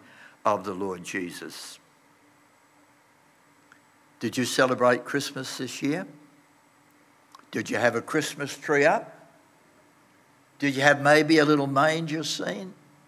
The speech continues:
Did you have cards and memorabilia? But did you think back to what happened before?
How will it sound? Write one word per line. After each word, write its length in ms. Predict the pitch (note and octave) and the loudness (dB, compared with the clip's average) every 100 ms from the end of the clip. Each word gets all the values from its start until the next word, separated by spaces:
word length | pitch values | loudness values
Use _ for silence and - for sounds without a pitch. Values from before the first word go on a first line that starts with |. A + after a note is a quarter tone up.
| _ _ _ _ _ _ _ _ _ | _ _ _ _ _ _ _ _ _
Did 180 | C3 C3 | -2 4
you 60 | |
have 280 | C#3 C#3 - | 6 4 0
cards 680 | - C3 D3 E3 E3+ D#3 - | 4 8 8 8 4 0 -6
and 260 | A2 F#2+ - - - _ | -6 -8 -16 -20 -20 _
memorabilia? 800 | A#2 D3 D3+ C#3 D3+ D3+ E3 E3+ - - - _ _ _ _ _ _ - - - _ _ _ _ _ _ _ | 4 6 4 6 6 6 6 2 -4 -16 -20 _ _ _ _ _ _ -20 -20 -20 _ _ _ _ _ _ _
But 120 | D#3 | -6
did 180 | D#3+ F3 | -6 -6
you 80 | F#3 | -6
think 320 | F3+ E3 D#3+ | -4 -6 0
back 400 | C#3+ A#2+ - - - _ _ _ _ _ _ _ _ _ _ _ _ _ - | 2 2 -2 -18 -20 _ _ _ _ _ _ _ _ _ _ _ _ _ -8
to 80 | A2+ | -2
what 160 | A2 G#2 | 0 2
happened 400 | A2+ - A2+ G2 | 0 -2 -6 -8
before? 540 | G2 - G2 F2 | -10 -8 -6 -6